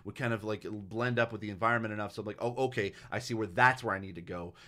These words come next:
And I had to kind of almost consult the map a little bit more in order to be able to actually, uh, uh, see w-, if I was going in the right direction or not. Um, so I found that that was a little bit difficult to see, but,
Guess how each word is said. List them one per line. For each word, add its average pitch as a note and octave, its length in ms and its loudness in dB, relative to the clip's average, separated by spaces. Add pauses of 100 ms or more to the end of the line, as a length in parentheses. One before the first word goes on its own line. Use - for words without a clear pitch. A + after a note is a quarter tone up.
(120)
And A#2 100 2
I - 20 4
had E3+ 180 4
to F3 60 0
kind C3+ 200 -2
of B2 120 -6
almost A#2 280 -2
consult A2+ 340 -4
the A2 140 -8
map A2+ 300 2
a - 20 -2
little G2 260 -4
bit F2 180 -6
more F#2+ 520 0 (340)
in A#2 120 -2
order A2 120 -2
to F#2+ 40 -6
be G#2+ 80 -2
able G#2+ 80 -2
to G2+ 240 -6
actually, F2+ 600 -4
uh, F2+ 40 -8
uh, E2+ 600 -6
see - 340 -10
w-, F#2 200 -6
if F#2+ 80 -8
I F#2 80 0
was F2+ 140 -2
going F#2 320 -4
in E2+ 60 -8
the E2 80 -6
right E2 220 -6
direction E2 480 -6
or - 140 -10
not. B1+ 260 -8 (280)
Um, F2 400 -4
so - 160 -2
I G2+ 80 4
found D#3+ 240 4
that B2+ 80 -2
that A#2 260 8
was G#2+ 160 -2
a G2 40 -4
little A2+ 360 0
bit G2 220 -2
difficult G2+ 340 -8
to - 60 -14
see, F2+ 260 -8
but, F#2 360 -2